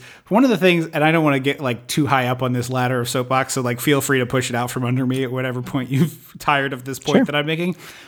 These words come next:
Speaker 1: But part of what I find really deeply frustrating about all media in the year that we live in now is there's no more gut feelings.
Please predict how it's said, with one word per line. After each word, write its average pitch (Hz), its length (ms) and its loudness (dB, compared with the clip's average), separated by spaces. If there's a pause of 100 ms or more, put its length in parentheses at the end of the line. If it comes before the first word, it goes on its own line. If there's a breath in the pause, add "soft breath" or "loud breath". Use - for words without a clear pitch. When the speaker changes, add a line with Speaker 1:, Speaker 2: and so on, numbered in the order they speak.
Speaker 1:
But 185 300 0 (200 soft breath)
part 269 180 2
of 330 80 0
what 247 100 2
I 190 120 2
find 160 280 -2
really 143 380 -2
deeply 131 320 -6
frustrating 127 480 -2
about 113 280 -4
all 123 280 2
media 123 500 2
in 113 340 -2
the 113 100 -4
year 120 180 2
that 117 120 -2
we 120 120 0
live 123 180 0
in 127 120 2
now 135 260 2
is 123 340 -2 (380 loud breath)
there's 156 280 2
no 143 240 2
more 170 240 2
gut 165 280 2
feelings. 190 640 -4